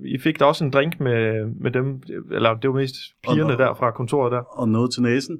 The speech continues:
Speaker 2: Det var nok derfor, de var interesseret i at snakke med os.
Speaker 1: Hvad for noget?
Speaker 2: Det er lige meget. Du forstår det ikke. Lytterne forstår. Du er så dansk, som man kan være.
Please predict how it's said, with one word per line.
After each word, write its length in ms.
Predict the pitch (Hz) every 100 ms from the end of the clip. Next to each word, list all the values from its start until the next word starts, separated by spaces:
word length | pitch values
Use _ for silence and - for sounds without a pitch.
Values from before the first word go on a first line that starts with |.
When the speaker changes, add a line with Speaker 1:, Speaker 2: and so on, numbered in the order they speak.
| -
Speaker 2:
Det 80 | -
var 60 | 117
nok 220 | 113 110
derfor, 220 | 123 123
de 120 | 127
var 100 | 120
interesseret 380 | 123 120 120 135
i 60 | 131
at 80 | 127
snakke 300 | 127 131 131
med 60 | 131
os. 80 | 127 - _ _ _ _ _ _ _ _ _ _ _ _ _ _ - -
Speaker 1:
Hvad 140 | 143
for 100 | 143
noget? 200 | 127 120 - _ _ _ _ _ _ -
Speaker 2:
Det 60 |
er 60 | -
lige 120 | 85
meget. 160 | 110 117 - _ _
Du 60 | 120
forstår 340 | 113 110 110 92
det 60 |
ikke. 160 | 98 143
Lytterne 280 | 131 120 107
forstår. 400 | 101 - 92 - _
Du 100 | 131
er 200 | 131 123
så 300 | 123 - 123 117
dansk, 300 | 117 110 -
som 100 | 110
man 140 | 98
kan 120 | 104
være. 260 | 95 92